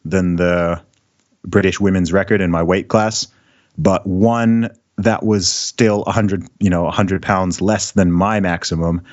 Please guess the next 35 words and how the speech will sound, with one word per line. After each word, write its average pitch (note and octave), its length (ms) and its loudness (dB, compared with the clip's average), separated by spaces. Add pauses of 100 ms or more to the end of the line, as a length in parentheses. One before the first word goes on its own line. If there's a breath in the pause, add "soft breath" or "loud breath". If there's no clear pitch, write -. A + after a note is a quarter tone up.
(360 loud breath)
And G2 220 0
there G2+ 180 2
are F#2 100 -2
plenty A2 440 0
of E2+ 100 -2
guys, F2+ 580 0
I D#2 80 0
mean, F#2+ 140 2
I'm G2+ 120 2
not G2 160 0
even F2 140 -2
a F2 60 0
competitive F2 480 -2
power F#2 280 0
lifter. D2+ 280 -4
Like, D#2 180 -2
that's D#2+ 200 -2
the - 100 -12
point. E2 300 0
You D#2 40 -2
know, E2 160 2
there E2 100 2
are D#2 40 -2
plenty F2 300 0
of D#2+ 100 0
other D#2+ 160 2
guys E2 340 0
who E2 80 -2
can D2 260 0 (380 loud breath)
lift F2+ 300 2
significantly E2 600 0
more E2+ 220 2
than D#2 120 -2
I F#2+ 160 0
can. D2 360 -4